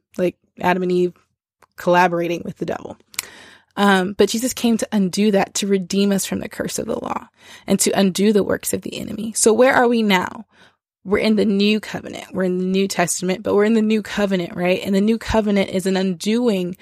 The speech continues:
of, of the fall. It's a, it's a restoration back into original intent, right? And so Jesus has come to bring salvation. He's made sin so that we could be made righteous.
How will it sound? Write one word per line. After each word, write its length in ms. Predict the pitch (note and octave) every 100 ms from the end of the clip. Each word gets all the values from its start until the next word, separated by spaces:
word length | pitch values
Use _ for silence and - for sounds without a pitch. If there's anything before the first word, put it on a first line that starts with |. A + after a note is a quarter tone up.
| - - - -
of, 400 | G3 F#3 F3+ F3 -
of 160 | F#3+
the 100 | F#3
fall. 440 | F3 - F#3+ F3+ -
It's 220 | F#3 -
a, 160 | F#3 -
it's 140 | F#3+ -
a 80 | F#3+
restoration 640 | G3 - G3+ F#3+ - F#3+
back 360 | - F#3 F#3+ -
into 240 | F#3+ -
original 480 | F3+ F3+ E3+ F3 F3+ -
intent, 580 | F#3 - - G#3 - _
right? 240 | F3+ F#3+ F#3+
And 100 | F#3
so 300 | F#3+ F#3 - - - -
Jesus 220 | A#3+ A#3
has 120 | A#3+
come 220 | - G#3
to 120 | G3+ F#3
bring 220 | G3 G3+
salvation. 680 | - F#3 F3 F#3+ - A3 A3
He's 320 | F#3 G3+ F3+
made 240 | F#3 F#3
sin 320 | - F#3+ G3 G3+
so 100 | F3+
that 140 | D#3+
we 80 | F#3+
could 160 | G3+
be 100 | F#3
made 220 | F3+ F3 E3+
righteous. 600 | E3+ F3+ - A#3 A#3